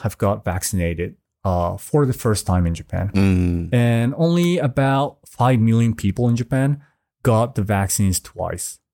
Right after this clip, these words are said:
Speaker 2: Yeah.
Speaker 1: Yeah. And, you know, as some of you may know, Japan has a population of hundred twenty million people.
Speaker 2: Mm.
Speaker 1: So what? That's less than five percent,
Speaker 2: Mm.
Speaker 1: you know? Uh, so by the end of August this year, uh, the government aims to vaccinate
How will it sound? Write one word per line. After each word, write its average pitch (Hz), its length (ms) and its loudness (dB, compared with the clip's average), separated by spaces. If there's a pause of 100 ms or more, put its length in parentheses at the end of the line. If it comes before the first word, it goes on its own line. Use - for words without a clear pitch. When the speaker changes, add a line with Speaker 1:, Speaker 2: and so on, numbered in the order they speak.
(180)
Speaker 2:
Yeah. 95 240 2 (320)
Speaker 1:
Yeah. 92 380 0 (100)
And, 151 560 2
you 196 80 4
know, 160 120 2
as 151 160 0
some 165 180 2
of 147 120 2
you 135 120 4
may 110 160 4
know, 95 480 0
Japan 127 640 0 (120)
has 110 140 2
a 101 60 0
population 98 680 0
of 92 120 0 (140)
hundred 110 320 0
twenty 107 420 0
million 85 320 0
people. 85 380 -2
Speaker 2:
Mm. 85 320 0 (460)
Speaker 1:
So 98 140 4
what? 90 260 0
That's 110 420 0 (300)
less 110 200 2
than 131 80 0
five - 280 -4
percent, 80 460 -14 (140)
Speaker 2:
Mm. 87 260 0
Speaker 1:
you 90 80 -2
know? 85 260 -4 (520)
Uh, 123 180 4
so 156 200 2
by 151 140 2
the 165 140 0
end 214 160 2
of - 220 -4
August 107 500 0
this 101 240 -2
year, 90 320 -4 (200)
uh, 98 240 2
the 107 100 0
government 147 480 0
aims 123 340 2
to 117 160 0
vaccinate 107 800 0